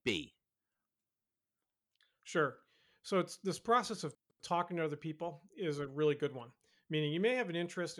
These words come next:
Speaker 2: but sometimes it's something you used to be interested in. But as you get involved in the full-time work world and running hard and kids and family and all the other things that we get involved in,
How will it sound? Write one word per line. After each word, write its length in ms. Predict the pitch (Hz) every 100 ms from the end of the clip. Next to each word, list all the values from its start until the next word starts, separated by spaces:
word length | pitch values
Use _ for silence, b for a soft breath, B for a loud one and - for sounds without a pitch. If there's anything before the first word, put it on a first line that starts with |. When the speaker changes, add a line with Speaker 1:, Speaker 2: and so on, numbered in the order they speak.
| 160
Speaker 2:
but 140 | 180
sometimes 420 | 180 294 269 220 160
it's 80 |
something 340 | - 175 170 147
you 140 | 135
used 320 | 131 143 151
to 60 | 165
be 100 | 170
interested 400 | 185 185 - 208
in. 120 | 214 - _ _ _ _ -
But 380 | 135 151 151 143 - -
as 200 | 180 160
you 60 | 160
get 120 | 151
involved 440 | 147 147 147 147
in 200 | 151 139 139 -
the 80 | 127
full-time 500 | - 147 147 139 135
work 240 | 139 -
world 380 | 147 143 139 135
and 140 | 127
running 300 | 127 139 135
hard 380 | 127 143 143 135
and 100 | 127 - _ _ -
kids 240 | 147 143
and 100 | 127
family 300 | 131 139 135
and 80 | 127
all 120 | 131
the 100 | 139
other 80 | 131
things 260 | 139 135 123
that 120 | 127
we 80 | 131
get 140 | 135
involved 380 | 131 131 151 147
in, 100 | 131